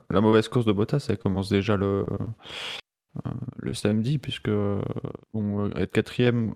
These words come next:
quand tu prends en plus cinq places, bah, euh, c'est pas la même chose que si tu fais la pole et que tu prends cinq places. Là, il aurait peut-être pu, euh, faire quelque chose, euh,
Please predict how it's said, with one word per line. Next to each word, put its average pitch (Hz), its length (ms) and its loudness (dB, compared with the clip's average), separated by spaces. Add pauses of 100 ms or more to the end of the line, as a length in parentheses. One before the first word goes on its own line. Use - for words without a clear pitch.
quand 95 120 -2
tu - 140 -10
prends 104 240 2
en 98 60 2
plus - 140 -2
cinq 104 260 -4
places, 123 300 2
bah, 98 220 0
euh, - 280 -2
c'est - 140 -4
pas 104 120 2
la 98 60 4
même 90 160 2
chose - 220 0
que 90 100 -4
si - 140 -10
tu - 100 -12
fais - 120 0
la 92 120 2
pole 120 220 0
et 92 40 -2
que - 40 -10
tu - 120 -14
prends - 160 -6
cinq - 220 -8
places. 120 280 -2
Là, 117 120 6
il 101 120 6
aurait 90 180 6
peut-être - 380 0
pu, 107 220 0
euh, 98 160 4 (560)
faire - 160 -4
quelque - 200 -4
chose, 110 260 0
euh, 101 380 -2